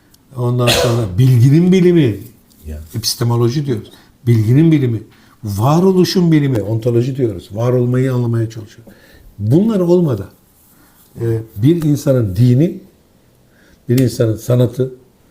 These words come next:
Speaker 1: bir insanın ideolojisi ne olabilir?
Speaker 2: Nasıl olacak?
Speaker 1: Aynı dereceye herkese nasıl oturtabilirim bu durumda? Dolayısıyla eğitim farklılaştırıyor ve giderek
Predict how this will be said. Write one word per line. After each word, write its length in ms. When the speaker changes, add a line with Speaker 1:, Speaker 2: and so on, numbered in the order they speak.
Speaker 1:
bir 80
insanın 300
ideolojisi 560
ne 40
olabilir? 340
Speaker 2:
Nasıl 240
olacak? 120
Speaker 1:
Aynı 300
dereceye 600
herkese 440
nasıl 220
oturtabilirim 640
bu 100
durumda? 300
Dolayısıyla 360
eğitim 460
farklılaştırıyor 880
ve 80
giderek 520